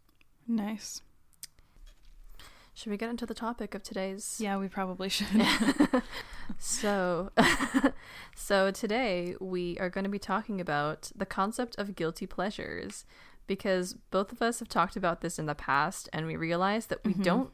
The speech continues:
Speaker 2: really understand what a guilty pleasure is. And
Speaker 1: Yeah.
Speaker 2: we don't, th-, we, th-,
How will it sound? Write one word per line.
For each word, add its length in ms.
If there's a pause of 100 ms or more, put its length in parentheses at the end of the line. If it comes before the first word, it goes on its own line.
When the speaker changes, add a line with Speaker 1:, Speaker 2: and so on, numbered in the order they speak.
(100)
Speaker 2:
really 640
understand 720
what 160
a 20
guilty 360
pleasure 400
is. 440 (440)
And 100
Speaker 1:
Yeah. 200 (920)
Speaker 2:
we 120
don't, 280 (100)
th-, 140 (320)
we, 140
th-, 160